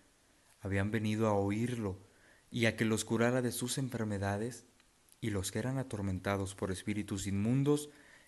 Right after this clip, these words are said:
quedaban curados. Toda la gente procuraba tocarlo,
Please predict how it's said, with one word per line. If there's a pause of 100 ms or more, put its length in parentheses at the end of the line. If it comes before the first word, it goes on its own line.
(140)
quedaban
curados. (960)
Toda
la
gente
procuraba
tocarlo,